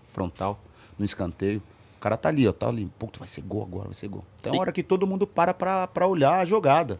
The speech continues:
Speaker 2: Então você, tipo assim, é uma hora também que, querendo ou não, te traz mais tensão. Você fala, "Caralho, tá todo
Speaker 1: Pelo
Speaker 2: mundo."
Speaker 1: contrário, mano.
Speaker 2: Sério, mano?
Speaker 1: O grande batedor de falta, esses caras todos aí que eu falei, era a hora que a gente tava mais tranquilo.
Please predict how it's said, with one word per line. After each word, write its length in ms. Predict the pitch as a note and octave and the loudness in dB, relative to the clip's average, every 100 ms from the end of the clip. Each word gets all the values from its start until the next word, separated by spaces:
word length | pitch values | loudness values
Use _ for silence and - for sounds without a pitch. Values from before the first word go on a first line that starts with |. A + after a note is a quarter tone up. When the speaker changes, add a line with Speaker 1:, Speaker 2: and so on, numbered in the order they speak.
| F3 | 2
Speaker 2:
Então 240 | F3 A3 | 10 10
você, 340 | F#3 G3 G#3+ G3+ | 10 8 8 8
tipo 180 | - F#3+ | 8 4
assim, 280 | - E3 - - | 4 0 0 8
é 120 | E3+ | 10
uma 180 | F#3 F3+ | 12 12
hora 180 | F#3 F#3 | 10 10
também 340 | F3+ E3 F3 | 6 8 6
que, 480 | F#3 B3 C#4 C4+ D3+ - - - - - _ | 6 6 8 6 4 0 -20 -20 -20 -20 _
querendo 280 | - C#3+ D#3+ | 4 8 8
ou 60 | C#3+ | 8
não, 120 | C#3+ | 6
te 160 | D3+ G3+ | 4 2
traz 240 | - F3+ | 6 6
mais 200 | G#3 G3 | 6 4
tensão. 400 | - C#4+ - A3+ | 4 2 4 4
Você 100 | F3 | 4
fala, 100 | C#3 | -2
"Caralho, 260 | - A2+ A2+ | -4 -6 -6
tá 120 | - - - | -8 -14 -2
todo 200 | C#3 C#3+ | 0 4
Speaker 1:
Pelo 220 | - C#3+ D#3 | 8 8 8
Speaker 2:
mundo." 120 | F#3 - | 4 2
Speaker 1:
contrário, 640 | - D#3 G3 - G#2 F2+ E2+ | 0 0 0 -6 -2 -2 -2
mano. 120 | F2 | -2
Speaker 2:
Sério, 260 | F2+ F#3+ F#3+ | 2 4 4
mano? 160 | B2 F2 - - - - | 0 -4 -16 -20 -16 -12
Speaker 1:
O 80 | F#2+ | -6
grande 360 | A2 D#3+ F#3 | 0 2 2
batedor 380 | D3+ C#3+ B2+ A#2+ | 2 4 2 0
de 60 | G#2+ | -2
falta, 280 | - G#2+ G#2+ | -2 -2 -2
esses 240 | - - | -8 -2
caras 280 | B2+ B2+ - | 0 0 -2
todos 360 | - A#2 G#2+ G2+ | -2 -4 -2 0
aí 140 | G2 | -2
que 140 | - | -2
eu 60 | G2 | -6
falei, 600 | - F#2+ E2+ G#2+ D3+ G#2 - - - - - - | -2 -2 -2 -2 -2 -4 -6 -20 -20 -20 -14 0
era 180 | A#2+ C#3 | 6 8
a 40 | |
hora 280 | C3 D#3+ F3+ | 8 8 6
que 100 | F#3 | 4
a 40 | |
gente 140 | F3 E3 | 2 4
tava 160 | F3+ | 4
mais 180 | F3 F#3 | 4 2
tranquilo. 760 | - A3+ A#3+ - D3+ A#2+ F#2+ | 2 0 0 0 4 4 2